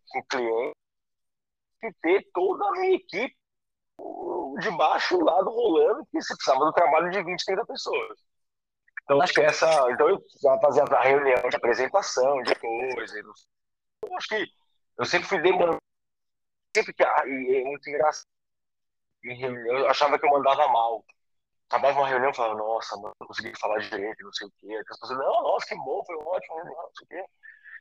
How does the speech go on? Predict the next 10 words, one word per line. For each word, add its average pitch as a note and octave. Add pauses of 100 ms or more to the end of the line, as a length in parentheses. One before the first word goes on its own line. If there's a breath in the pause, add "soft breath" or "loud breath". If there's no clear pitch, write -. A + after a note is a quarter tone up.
Eu B2
ficava C#3
muito C#3
em-, - (1500)
primeiro, D#3+
na C#3+
verdade, C3+
eu F3+
nunca F#3+
achei D3+